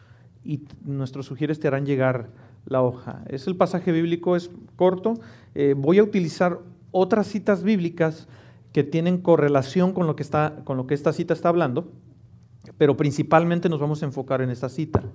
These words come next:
Así que las otras citas van a aparecer en la pantalla. Si usted tiene su Biblia, puede buscarlas también. Eh, y le, le recomiendo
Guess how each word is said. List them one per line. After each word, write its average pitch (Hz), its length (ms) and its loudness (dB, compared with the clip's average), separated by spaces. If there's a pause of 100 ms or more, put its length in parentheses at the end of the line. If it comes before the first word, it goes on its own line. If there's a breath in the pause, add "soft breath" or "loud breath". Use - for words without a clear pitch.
(540 loud breath)
Así 143 280 -2
que 202 180 4
las 156 240 0
otras 185 260 0
citas 208 300 -2
van 202 120 2
a 208 60 2
aparecer 180 380 0
en 196 40 0
la 185 120 0
pantalla. 165 480 0 (180)
Si - 140 -14
usted 127 180 -4
tiene 151 160 -2
su 170 140 -2
Biblia, 165 300 2
puede 143 140 2
buscarlas 139 440 -2
también. 175 400 0 (480 loud breath)
Eh, 135 520 4
y 214 440 4 (100)
le, 143 380 2
le 131 600 4
recomiendo 180 920 2